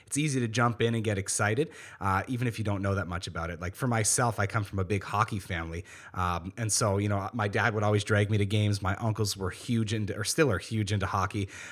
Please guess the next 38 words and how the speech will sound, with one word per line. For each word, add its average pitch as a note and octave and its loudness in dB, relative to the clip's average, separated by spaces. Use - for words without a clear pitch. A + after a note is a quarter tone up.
Um, F2 -2
and B2 2
so A#2 6
going C#3+ 6
to D3 6
the A#2 0
games, A#2+ 2
you G#2 -2
kinda C3 2
have C3 4
to G#2+ 0
know G#2 4
a C#3 4
little D3+ 4
bit E3+ 4
about C3+ 4
what C#3+ 4
you're C#3 0
doing, C#3 4
and G2+ 2
you A#2 0
have B2 2
to A#2+ -2
know A#2 4
a - 6
little A#2+ 2
bit A2+ 2
about G#2+ 2
the G#2+ -2
players, A2+ 2
because G#2+ -4
otherwise G#2 2
people G#2+ -2
are F#2+ 0
looking G#2 2
at F2+ 0
you F#2 -2
like, F2 -4